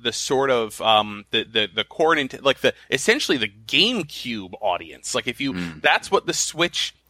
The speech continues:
Speaker 1: launch lineup that they kind of, they featured at that, um, event really feels like to me. And they're, and then even with Mario Odyssey, they're like, Nintendo specifically said, Miyamoto was just like,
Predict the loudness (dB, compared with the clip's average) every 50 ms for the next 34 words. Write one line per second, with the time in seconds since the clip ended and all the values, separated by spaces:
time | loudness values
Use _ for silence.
0 | _ _ -8 -2 2 4 4 4 4 0 -2 0 2 2 2 4 4 2 0 2
1 | 0 -2 0 2 0 0 0 0 0 0 0 -2 -4 -6 -4 -4 -4 -6 -8 -14
2 | -12 -8 -2 -2 0 0 0 2 2 4 4 4 4 4 4 4 2 2 -2 -8
3 | -10 -10 -8 -2 2 2 4 2 2 -2 -8 -20 -20 _ _ -10 -4 0 2 2
4 | 2 2 0 -2 0 0 0 2 2 2 2 2 2 2 -2 -6 -6 -4 -4 -2
5 | -2 0 0 0 2 2 2 0 0 -2 -4 -6 -6 -6 -6 -8 -8 -4 0 2
6 | 2 4 4 4 4 6 4 4 2 0 -4 -6 -4 -2 0 2 4 2 2 2
7 | -4 -20 -20 -20 -20 -20 _ _ -4 -2 -2 -2 0 0 0 0 0 0 -2 -6
8 | -4 -2 -2 -2 -2 -4 -6 -6 -8 -2 2 2 2 2 2 0 -2 0 2 2
9 | 4 4 4 2 0 -2 -6 -8 -6 0 2 2 2 2 0